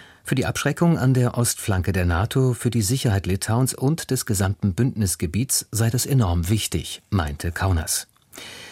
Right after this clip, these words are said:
Die Stationierung der Panzerbrigade im Baltikum wurde von der Bundesregierung als Reaktion auf die wachsende Bedrohung durch Russland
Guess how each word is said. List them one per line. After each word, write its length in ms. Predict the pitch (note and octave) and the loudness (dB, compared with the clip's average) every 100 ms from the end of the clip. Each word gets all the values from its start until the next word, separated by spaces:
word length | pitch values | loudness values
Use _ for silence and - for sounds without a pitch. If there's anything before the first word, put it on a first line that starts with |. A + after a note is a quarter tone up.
| - - - | -20 -18 -2
Die 80 | A#2+ | 0
Stationierung 680 | C3+ - C3+ D#3 F#3 C#3 G2+ | 2 2 2 4 4 4 4
der 140 | E2+ | 2
Panzerbrigade 800 | - A2+ - G2 E2+ F2 G2+ A#2 | 2 2 2 0 0 0 0 0
im 160 | - F2+ | 0 0
Baltikum 580 | E2 F2 B2 C#3 D3 | 0 0 0 2 4
wurde 220 | B2 C3 A#2 | 4 2 2
von 160 | A#2+ | 2
der 180 | A#2 A2 | 4 2
Bundesregierung 840 | C3 D#3+ D#3 - F#2+ G2+ C3 B2 | 0 0 0 0 0 2 2 2
als 220 | A2+ - | 0 0
Reaktion 680 | B2 A2+ - - - G2 F3 | 0 0 0 -2 0 2 2
auf 160 | D3 A2 | 0 -2
die 260 | A2 F#2+ D#2+ | 0 0 0
wachsende 400 | F#2 - A#2+ A2 | -2 0 0 0
Bedrohung 460 | G2+ F2+ F#2 A#2 | 0 0 2 2
durch 260 | A2+ G#2+ - | 2 -2 -2
Russland 460 | A2 - F#2+ E2 | -2 0 0 0